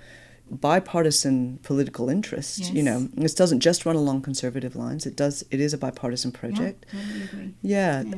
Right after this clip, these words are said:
Speaker 1: Um, you know, we have to kind of understand what sort of work these other sorts of things are doing. So, so the project that I'm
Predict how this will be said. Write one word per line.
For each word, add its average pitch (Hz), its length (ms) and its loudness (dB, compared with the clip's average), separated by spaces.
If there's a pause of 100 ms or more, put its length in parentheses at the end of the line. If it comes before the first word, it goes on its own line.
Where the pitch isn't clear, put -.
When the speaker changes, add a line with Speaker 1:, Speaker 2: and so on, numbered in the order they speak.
Speaker 1:
Um, 175 400 4 (140)
you 185 120 4
know, 160 100 8
we 180 120 2
have 175 240 0
to - 80 -2
kind 170 180 -2
of - 80 -6 (340)
understand 156 540 2
what 147 200 0
sort 139 180 -2
of 135 120 -8
work 143 360 -2 (320)
these 135 280 2
other 135 220 0
sorts - 280 -8
of - 60 -10
things 127 280 -6
are 123 60 -10
doing. 127 420 -8 (540)
So, 160 560 6
so 175 160 4
the 165 80 4
project 190 460 -4
that 180 140 2
I'm 147 380 0